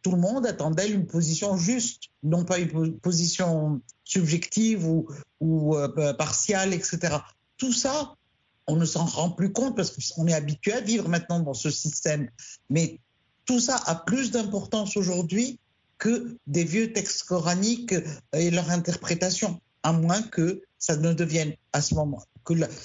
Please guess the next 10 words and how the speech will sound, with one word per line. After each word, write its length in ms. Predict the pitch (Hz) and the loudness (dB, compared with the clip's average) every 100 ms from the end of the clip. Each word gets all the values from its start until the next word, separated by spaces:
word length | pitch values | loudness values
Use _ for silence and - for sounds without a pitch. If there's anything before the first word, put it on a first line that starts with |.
| - _ | -20 _
les 100 | 165 | -2
choses 280 | 170 170 151 | 2 0 0
aillent 220 | 123 151 - | 0 -2 0
tellement 380 | 240 226 202 | -2 0 0
mal 360 | 185 170 170 190 - _ - | 2 2 0 -2 -10 _ -2
que 100 | 165 | 0
les 120 | 170 | 2
pays 260 | 175 196 | 2 0
arabes 340 | 180 160 170 - | 0 0 -2 -2
se 240 | - - | -6 -4